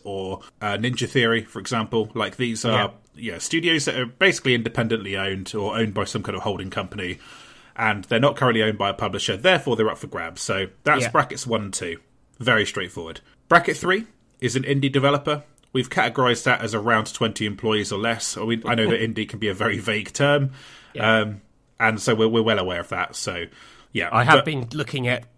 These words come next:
Speaker 2: Wikipedia team sizes for these. <laughs>
Speaker 1: Yeah, I haven't necessarily, actually, but I'm, I think my choice probably fits, so it's fine.
Speaker 2: Okay.
Speaker 1: Bracket four, a studio that already beg-, belongs to one of the three platform holders. So,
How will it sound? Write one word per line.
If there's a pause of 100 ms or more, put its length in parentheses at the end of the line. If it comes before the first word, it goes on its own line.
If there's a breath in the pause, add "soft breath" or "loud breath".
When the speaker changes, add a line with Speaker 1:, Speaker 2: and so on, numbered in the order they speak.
(140)
Speaker 2:
Wikipedia
team
sizes
for
these.
<laughs> (680 loud breath)
Speaker 1:
Yeah,
I
haven't
necessarily,
actually,
but
I'm,
I
think
my
choice
probably
fits,
so
it's
fine.
Speaker 2:
Okay. (680 soft breath)
Speaker 1:
Bracket
four, (540)
a
studio
that
already
beg-,
belongs (120)
to
one
of
the
three
platform
holders.
So,